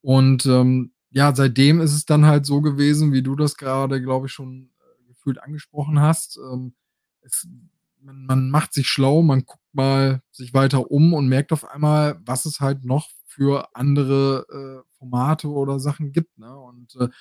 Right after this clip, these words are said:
ob's jetzt bei dir dann war mit sogar noch mal eine Spur größer mit den Omnibussen, ne? Wo ja <laughs> auch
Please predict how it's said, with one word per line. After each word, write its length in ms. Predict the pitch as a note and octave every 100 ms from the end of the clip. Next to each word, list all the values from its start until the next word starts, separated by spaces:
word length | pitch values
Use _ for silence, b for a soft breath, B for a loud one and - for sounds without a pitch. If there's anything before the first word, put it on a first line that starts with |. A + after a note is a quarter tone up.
| B B _
ob's 180 | _
jetzt 220 | C3+ B2+ -
bei 120 | C3
dir 220 | C3 D3+
dann 220 | D3 C#3+ C3+
war 180 | C#3+
mit 240 | C#3+ C#3 C#3
sogar 580 | - B2+ C3 C3 C3 -
noch 240 | C3+ -
mal 100 | D3
eine 120 | C#3
Spur 540 | B2+ - - C3+ C3 B2+
größer 380 | C3 D3+ E3
mit 160 | C#3+ B2+
den 140 | B2 -
Omnibussen, 840 | - C#3 D3 D3 C#3+ E3+ - A3+ D3
ne? 360 | C3+ A#3+ G3 C3
Wo 160 | A#2+ B2+
ja 100 | -
<laughs> 40 |
auch 200 | F3